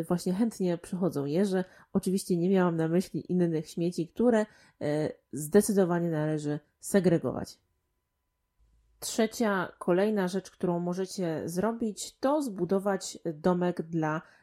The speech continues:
zapylaczy. Może być bardziej profesjonalny, z desek na przykład zbity, może być mniej profesjonalny, zrobiony z kobiałki na truskawki,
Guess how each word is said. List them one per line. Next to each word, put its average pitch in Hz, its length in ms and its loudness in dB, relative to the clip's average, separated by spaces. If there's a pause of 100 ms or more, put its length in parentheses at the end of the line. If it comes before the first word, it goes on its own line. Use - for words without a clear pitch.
zapylaczy. 175 720 2 (280)
Może 240 240 4
być 151 220 -6
bardziej 202 380 0
profesjonalny, 202 960 2 (440)
z 147 180 -8
desek 160 500 0
na 190 120 -2
przykład 175 340 -6
zbity, 170 400 -2
może 320 280 2
być 381 200 0
mniej 339 260 4
profesjonalny, 185 800 0
zrobiony 175 400 0
z - 80 -10
kobiałki 185 520 2
na 175 100 0
truskawki, 190 720 -4